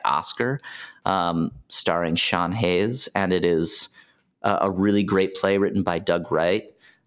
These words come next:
um, and directed by Lisa Peterson. So I just, I would be remiss not to say, if you're in Chicago and you're able to come to the Goodman Theater, this thing is, is also pretty special. So,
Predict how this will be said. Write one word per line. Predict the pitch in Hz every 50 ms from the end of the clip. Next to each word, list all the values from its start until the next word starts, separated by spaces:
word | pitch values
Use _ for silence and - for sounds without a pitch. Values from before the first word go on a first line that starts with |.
| _ -
um, | 92 90 87 85 82 85 78 - -
and | 90 90 85 82
directed | 87 87 85 80 - - 85
by | 87 82
Lisa | 80 85 82 - -
Peterson. | - - 92 87 85 85 - - 98 101 104
So | 107 - 107
I | 92 95
just, | 95 92 92 - - - - - - - -
I | 107 117
would | 117 107
be | 110 135
remiss | 127 120 117 120 131 139 123 120 - - -
not | 120 107 107 -
to | - 101
say, | - - 107 98 95
if | 92 - 107
you're | 113
in | 110 131 131
Chicago | - - - - 139 131 127 131 123 139 147 147 147
and | 135 107
you're | 107
able | 110 107 110
to | 110
come | 110 120 113
to | 101
the | 107 107
Goodman | 95 113 107 104 98
Theater, | 95 - 110 110 113 120 120 117
this | 98 104 -
thing | - - 107 104 101
is, | 98 90 -
is | - - 98 92 -
also | - 95 - - 95
pretty | - - 92 90
special. | - - - 76 85 - - 76 76
So, | - - - 78 78 -